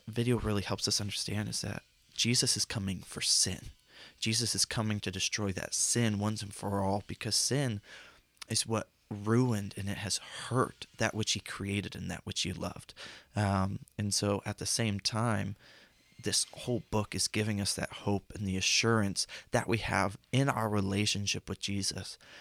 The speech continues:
And so this should spur us on towards sharing that with others. Again, re-, Revelation should not create the silo mentality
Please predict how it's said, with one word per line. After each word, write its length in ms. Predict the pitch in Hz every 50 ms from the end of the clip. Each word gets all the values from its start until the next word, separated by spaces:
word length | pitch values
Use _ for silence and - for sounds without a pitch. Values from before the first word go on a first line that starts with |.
| - -
And 120 | - 107 104
so 140 | - 113 107
this 180 | 104 - 117
should 240 | - - - 107 -
spur 440 | - - - - - 123 123 127 120
us 180 | 113 - - - 107
on 340 | 110 110 110 107 101 95 -
towards 260 | - - 104 92 -
sharing 720 | - - - - - 107 117 120 120 110 104 101 98 98
that 320 | 92 95 95 92 90 98 - - _
with 180 | 113 104 95 - - -
others. 480 | - - - - - - - - - - - - - - - - _
Again, 420 | - 104 - 117 107 98 95 95 92 - - _ _ _ _ _ _ _ _ _
re-, 240 | - 101 101 98 92 - _ _ _ _ _
Revelation 760 | - 107 113 117 123 127 113 107 107 110 104 - - 101 98
should 200 | - - - 95
not 300 | 98 98 101 101 - -
create 400 | - - 110 104 101 101 - - - -
the 80 | -
silo 720 | - - - - - 98 98 98 98 101 98 98 98 98 95
mentality 840 | 90 92 95 98 - - - 98 90 - 95 90 - - 95 95